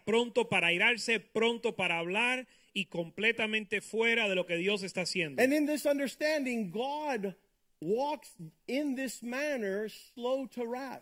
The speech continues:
Speaker 1: Así que Dios anda de esta forma, tardo para airarse.
Speaker 2: As we understand the concept of the strange work of God,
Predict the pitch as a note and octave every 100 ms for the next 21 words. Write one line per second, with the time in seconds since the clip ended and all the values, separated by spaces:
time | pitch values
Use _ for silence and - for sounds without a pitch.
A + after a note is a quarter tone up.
0 | - F#3 B3+ A3 G#3+ G3+ A#3 A3 G3 -
1 | G3+ A3 A#3 G3+ F3+ F#3 F#3+ E3+ - G#3
2 | F3 C3 A2 - G#3 G#3 F3+ D#3 D#3 -
3 | D3 C#3+ D3 E3 F3 G3 C#4+ B3+ D4 C#4
4 | D#4 D#4+ D#4 - C4+ C#4 C#4 C4 A3+ -
5 | - B3+ C#4 D4 C4+ C#4+ C4 B3+ A3+ G3
6 | F#3+ - A#3 B3 C4 A3 G3 G#3 A#3 A3+
7 | G3+ F#3 G3 G#3 A#3